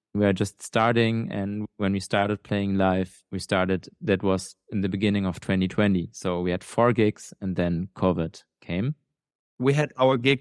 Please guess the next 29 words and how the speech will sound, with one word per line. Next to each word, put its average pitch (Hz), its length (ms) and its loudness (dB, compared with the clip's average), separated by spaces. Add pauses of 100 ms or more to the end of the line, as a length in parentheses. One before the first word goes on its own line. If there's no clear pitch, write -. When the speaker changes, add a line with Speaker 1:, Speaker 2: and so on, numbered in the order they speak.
Speaker 2:
with 135 300 0
Clouseau, 120 580 0
actually, 101 440 -4
Speaker 1:
Yeah. 131 260 2
Speaker 2:
on 104 160 -2
the 101 100 -8 (140)
day 117 500 4 (160)
when 104 440 0 (340)
Corona 104 680 2 (200)
<laughs> - 200 -16
was 92 400 -2
out 110 400 0 (240)
<laughs> - 220 -4
officially. 131 840 2 (440)
That 87 100 -2
was 104 180 0
Speaker 1:
Yeah. 110 60 -12
Speaker 2:
the 104 100 -2
thirteenth 117 560 2
of 107 420 -2
April, 107 580 0 (180)
I 104 100 -6
think 110 420 -2
it 117 140 -8
was. 151 360 -6 (400)
Speaker 1:
The 110 40 -4
Speaker 2:
I - 20 -2
hope. - 80 -12
Speaker 1:
fourteenth, 104 460 0